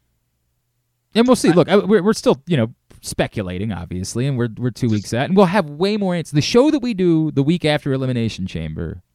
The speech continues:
Speaker 1: I think we'll have our answer by then. To you, to, to what you're, if it doesn't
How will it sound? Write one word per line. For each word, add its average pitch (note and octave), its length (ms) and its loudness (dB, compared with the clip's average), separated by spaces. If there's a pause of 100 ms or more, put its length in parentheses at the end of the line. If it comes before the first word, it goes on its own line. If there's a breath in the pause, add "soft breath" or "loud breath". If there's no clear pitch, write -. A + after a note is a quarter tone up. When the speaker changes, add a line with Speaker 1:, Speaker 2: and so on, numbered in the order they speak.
(100)
Speaker 1:
I D#3+ 140 2
think F#3 240 -2
we'll D#3 120 2
have C3+ 160 -2
our A#2 100 0
answer G2 300 -6
by C#2 120 -10
then. A#1+ 280 -14
To D3 100 -2
you, C3 240 -6
to, C#3+ 160 -2
to - 200 -8
what C3+ 220 -2
you're, G3+ 220 2
if D3 200 -2
it G#2 120 -8 (120)
doesn't G#3 420 0